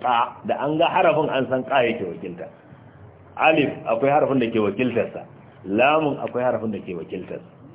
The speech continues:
To, wannan shine. To, amma shi rubutun Alkur'ani sai aka samu ya zo da wasu salo. Wani lokaci ya canza, wani lokaci ya kawo wani abin da ba yanda aka saba ba.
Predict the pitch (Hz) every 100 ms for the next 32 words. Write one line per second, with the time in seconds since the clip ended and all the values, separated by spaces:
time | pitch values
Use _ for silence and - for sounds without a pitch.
0 | - - 104 107 107 - 92 110 110 117
1 | 123 117 - 262 240 175 175 196 160 139
2 | - 135 147 139 95 - - - - -
3 | - 120 123 123 107 107 110 120 110 95
4 | 98 101 101 104 98 - - - - -
5 | - - - 92 98 107 113 - - 101
6 | 82 113 123 107 107 - - - - -
7 | 101 107 117 113 98 107 87 101 110 113
8 | - 98 110 92 85 82 73 - - -
9 | - 120 127 113 123 113 - 117 127 104
10 | 131